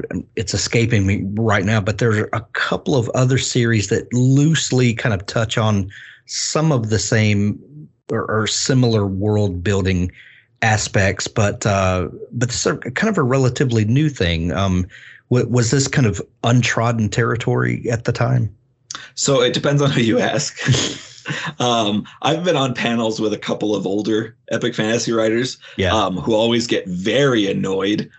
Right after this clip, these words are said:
Speaker 2: when I talk about being at the kind of the forefront of this flintlock fantasy,
Speaker 1: Right.
Speaker 2: um, kind of wave. And they're like, "Oh, I wrote something like that back in the eighties," um, <laughs> which is fine. You know, it,
Speaker 1: Right.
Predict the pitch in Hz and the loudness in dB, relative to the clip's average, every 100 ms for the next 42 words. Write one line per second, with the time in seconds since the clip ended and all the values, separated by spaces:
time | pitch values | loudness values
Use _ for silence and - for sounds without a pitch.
0 | _ 113 113 101 - 101 - 98 98 90 | _ -2 0 0 0 -2 -2 -2 -2 -2
1 | 101 101 98 85 92 87 - - 98 92 | 0 0 -2 -2 -4 -4 -4 -4 -2 -2
2 | 92 - 139 131 123 - 98 - 92 95 | -4 -2 0 2 2 0 -2 -2 -2 -4
3 | - - 110 110 98 87 - 101 98 95 | -6 -4 -4 -2 -4 -4 -6 -4 -2 -4
4 | - 95 90 - - 113 107 87 87 90 | -2 -2 -2 -4 -2 2 4 2 0 -4
5 | 80 - 107 95 98 113 127 104 87 - | -6 -2 0 0 2 2 2 2 -2 -6
6 | - - - 117 113 104 175 175 160 156 | -20 -8 -2 0 2 2 2 2 2 0
7 | 135 117 - 110 117 120 120 113 90 107 | -2 -4 -6 -6 -4 -4 -2 -4 -4 -4
8 | 95 113 113 104 95 113 110 95 90 - | -4 -4 -2 -2 0 0 0 -2 -4 -10
9 | - 180 190 117 220 - 254 - - 226 | -2 0 2 0 -2 -2 -6 -4 -4 0
10 | 214 220 170 - 165 147 131 135 - 131 | 0 0 -2 0 2 2 0 -2 -2 0
11 | 123 110 113 170 139 | 2 0 0 2 0